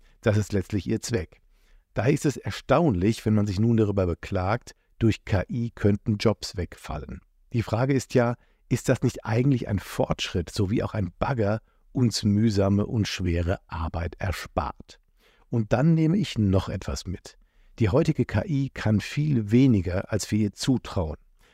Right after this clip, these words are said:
Darüber sollten wir dringend sprechen. Und auch darüber, warum es trotzdem so wichtig ist, sie zu regulieren. Ich freue mich auf die Fortsetzung unseres Gesprächs, lieber Herr Otte.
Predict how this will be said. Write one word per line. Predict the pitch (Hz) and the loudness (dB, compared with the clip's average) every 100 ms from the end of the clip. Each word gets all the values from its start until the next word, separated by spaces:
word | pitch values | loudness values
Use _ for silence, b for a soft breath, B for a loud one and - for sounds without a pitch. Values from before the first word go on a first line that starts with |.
| b | b
Darüber | - 117 131 123 123 - | 0 2 4 4 2 0
sollten | 113 101 98 | 0 0 0
wir | 95 | 0
dringend | - 98 104 104 | 0 2 4 2
sprechen. | - - 98 87 - 90 _ _ - | 0 -6 -4 -4 -6 -12 _ _ 0
Und | 185 185 | 2 2
auch | 95 | 0
darüber, | - 95 87 92 98 131 - _ _ | -2 -4 -2 -2 0 -2 -6 _ _
warum | 113 110 | -2 0
es | 98 | -2
trotzdem | - - 127 - 131 120 | -4 -4 -4 0 2 2
so | 107 | 0
wichtig | 95 101 104 104 | 0 -2 -4 -2
ist, | 98 - _ _ | -4 -6 _ _
sie | 95 92 82 _ | -6 -4 -4 _
zu | - 95 | -4 -2
regulieren. | 92 98 101 98 95 78 - _ _ _ _ _ _ _ _ _ _ _ _ - | -2 0 0 2 0 -4 -16 _ _ _ _ _ _ _ _ _ _ _ _ -8
Ich | - | -6
freue | - 131 131 | 0 2 4
mich | 120 | 2
auf | 101 | 0
die | 104 | -2
Fortsetzung | 127 131 95 - 92 | 0 0 0 0 0
unseres | 101 98 90 | 2 0 -2
Gesprächs, | - - 101 95 | -6 -4 -2 0
lieber | 107 95 | 0 0
Herr | 98 | 0
Otte. | 101 - | -4 -10